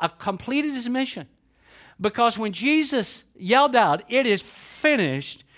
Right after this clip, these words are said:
when he finished his work, you and I, this is what we just read in Romans five seventeen, you and I can triumph. Think about this now.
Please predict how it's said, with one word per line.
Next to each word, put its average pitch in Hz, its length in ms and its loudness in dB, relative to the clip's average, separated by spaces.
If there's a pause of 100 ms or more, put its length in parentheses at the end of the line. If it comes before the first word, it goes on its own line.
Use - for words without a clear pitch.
(100)
when 196 140 -2
he 185 120 0
finished 277 400 0
his 220 180 -4
work, 180 380 0 (180)
you 240 380 -2
and 254 100 2
I, 147 140 4
this 190 240 -4
is 233 120 -10
what 247 200 2
we 214 100 -6
just 240 240 -8
read 170 220 2
in 147 80 -4
Romans 185 260 -2
five 196 260 2
seventeen, 165 600 -2 (280)
you 269 340 0
and 269 100 4
I 240 180 6
can 190 340 -6
triumph. 285 840 2 (160)
Think 285 240 0
about 202 240 2
this 160 180 -6
now. 139 380 2